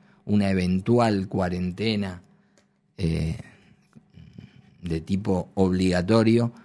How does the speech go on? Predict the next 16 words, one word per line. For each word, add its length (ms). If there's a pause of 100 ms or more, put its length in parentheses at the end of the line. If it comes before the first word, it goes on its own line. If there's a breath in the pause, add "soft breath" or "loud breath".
(320 loud breath)
puede 240
hacer 380
que 300
esa 400 (200)
situación 760 (640)
sea, 640
de 160
alguna 280
manera, 540 (600 soft breath)
caldo 300
de 120
cultivo 540
para 260
que 120
situaciones 680
familiares 920